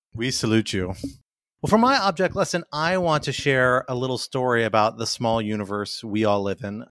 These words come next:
because I am, as I mentioned to you all earlier, here in California for a pair of weddings,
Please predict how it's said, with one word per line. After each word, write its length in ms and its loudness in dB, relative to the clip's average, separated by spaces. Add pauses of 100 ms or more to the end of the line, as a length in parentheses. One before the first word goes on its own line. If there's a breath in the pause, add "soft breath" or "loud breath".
(240)
because 300 -4
I 240 -4
am, 520 -4 (260)
as 140 0
I 80 4
mentioned 340 0
to 40 -6
you 100 0
all 140 2
earlier, 460 -2
here 200 -2
in 80 0
California 640 -2
for 300 -4 (160 loud breath)
a 60 -6
pair 220 4
of 100 0
weddings, 640 -2